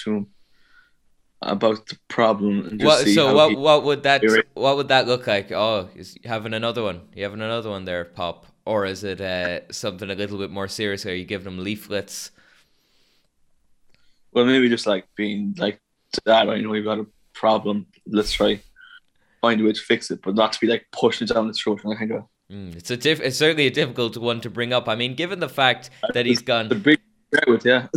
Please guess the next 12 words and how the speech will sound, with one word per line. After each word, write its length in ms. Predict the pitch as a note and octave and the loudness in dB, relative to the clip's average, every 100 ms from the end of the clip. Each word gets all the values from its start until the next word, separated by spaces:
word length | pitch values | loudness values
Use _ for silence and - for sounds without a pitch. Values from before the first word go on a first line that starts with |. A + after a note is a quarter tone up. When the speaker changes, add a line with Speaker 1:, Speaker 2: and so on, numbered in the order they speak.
| D3+ | -4
Speaker 1:
<laughs> 160 | A3+ | -4
Speaker 2:
Yeah, 380 | - D3+ D#3 A#2 | 2 4 6 4
exactly. 500 | - A2+ B2+ C3+ C3 | 0 -4 0 0 0
Given 220 | A#2+ E3+ | -2 -2
the 60 | E3+ | -2
fact 220 | D3 C#3 | 0 0
that 100 | C3+ | 0
he's 140 | A#2+ A#2+ | -4 -2
gone 260 | A#2+ A2+ | -4 -4
cold 340 | - C3+ A#2 G#2+ | -6 -4 -4 -2
turkey 340 | C#3 C3+ A#2+ | -4 -2 -6
one, 340 | G2+ G#2+ G#2 | -4 -4 -4